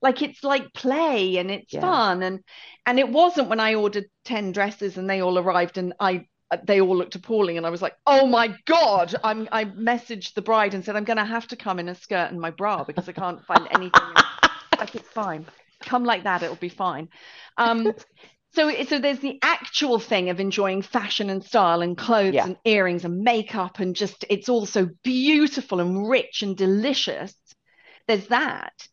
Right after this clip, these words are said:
Speaker 2: Yeah.
Speaker 1: And there's the, i-, the, uh, experience or the understanding that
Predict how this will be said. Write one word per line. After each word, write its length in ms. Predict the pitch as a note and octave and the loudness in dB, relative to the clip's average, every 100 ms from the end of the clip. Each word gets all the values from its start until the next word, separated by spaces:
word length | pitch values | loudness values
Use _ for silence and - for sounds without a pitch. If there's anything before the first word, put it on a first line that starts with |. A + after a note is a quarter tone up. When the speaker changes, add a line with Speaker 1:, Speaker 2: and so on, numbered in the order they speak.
| - | -8
Speaker 2:
Yeah. 160 | C3+ C3 _ _ _ _ _ _ _ | -8 -8 _ _ _ _ _ _ _
Speaker 1:
And 760 | A3+ C#4 F4+ D#4 F3 D3+ D3 G3+ - - _ _ _ - | 0 2 4 4 2 -4 -10 -10 -14 -18 _ _ _ 0
there's 360 | A#3 A3+ A3 - | 4 4 2 -4
the, 420 | A#3 A3 G#3+ G#3 - _ _ _ _ - | -4 -2 -2 -4 -8 _ _ _ _ -2
i-, 140 | A3+ G3+ | -2 0
the, 400 | A#3 A3+ G#3 - _ _ | 0 0 -4 -8 _ _
uh, 60 | A#2+ - | -12 -4
experience 1500 | F#3+ - - - - D4+ E4 D4+ A#3 D#3 C3+ E3+ - - - _ - | -4 -4 -8 -10 0 4 6 4 2 0 -4 -10 -14 -20 -20 _ -4
or 100 | G#3 | 0
the 120 | A3 | 2
understanding 1600 | A3 G#3+ G3 - - - A#3+ D4 D#4 D4 C4 G3 D#2 G#2+ F#3+ G#3+ _ _ _ _ _ _ _ - | 2 2 -2 -10 -10 -2 2 2 2 2 -2 -4 -6 -10 -10 -12 _ _ _ _ _ _ _ -6
that 540 | G#3 A#3 A3 - - | 0 2 2 -2 -12